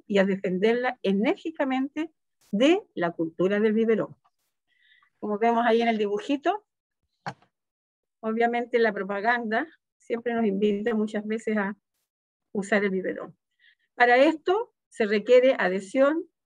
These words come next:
y un apoyo justamente a la movilización social, aprovechando al máximo el prestigio y la autoridad también de tantos dirigentes reconocidos en la sociedad como todos sus sectores.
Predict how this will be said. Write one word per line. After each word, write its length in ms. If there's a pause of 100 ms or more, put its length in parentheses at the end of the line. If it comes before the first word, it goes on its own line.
(120)
y 140
un 120
apoyo 640 (220)
justamente 720
a 20
la 120
movilización 520
social, 580
aprovechando 560
al 120
máximo 580
el 140
prestigio 720 (420)
y 120
la 80
autoridad 500
también 400
de 80
tantos 320
dirigentes 500
reconocidos 600
en 60
la 60
sociedad 300
como 260
todos 240
sus 140
sectores. 480